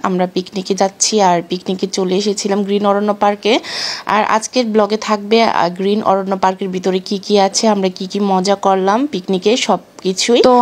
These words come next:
আমরা টিকিট পাস করে ভিতরে চলে এসেছি, আর ভিতরে ঢুকেই হাতের ডান সাইডে প্রথমেই আপনাদের চোখে পড়বে কিডস জোন। আর এই কিডস জোনে বাচ্চাদের জন্য খেলাধুলার জায়গা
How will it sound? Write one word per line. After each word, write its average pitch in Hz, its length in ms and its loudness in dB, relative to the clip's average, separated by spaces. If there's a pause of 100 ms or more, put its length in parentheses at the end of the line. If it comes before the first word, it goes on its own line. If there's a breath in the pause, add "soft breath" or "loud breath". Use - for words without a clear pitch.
আমরা 240 240 4
টিকিট 262 220 2 (100)
পাস 226 180 2 (140)
করে 240 300 4 (220)
ভিতরে 202 280 6
চলে 214 220 4
এসেছি, 220 460 4
আর 185 180 4 (120)
ভিতরে 220 320 4
ঢুকেই 214 540 4 (320)
হাতের 190 320 2
ডান 190 180 2
সাইডে 202 280 0 (100)
প্রথমেই 196 400 0
আপনাদের 208 380 2
চোখে 220 200 0 (100)
পড়বে 214 260 2 (100)
কিডস 185 280 2 (180)
জোন। 208 220 4 (320)
আর 180 100 2 (160)
এই 208 140 2
কিডস 208 260 -4 (160)
জোনে 226 260 4 (140)
বাচ্চাদের 202 440 0
জন্য 208 280 0 (540 loud breath)
খেলাধুলার 220 540 4 (340)
জায়গা 208 240 2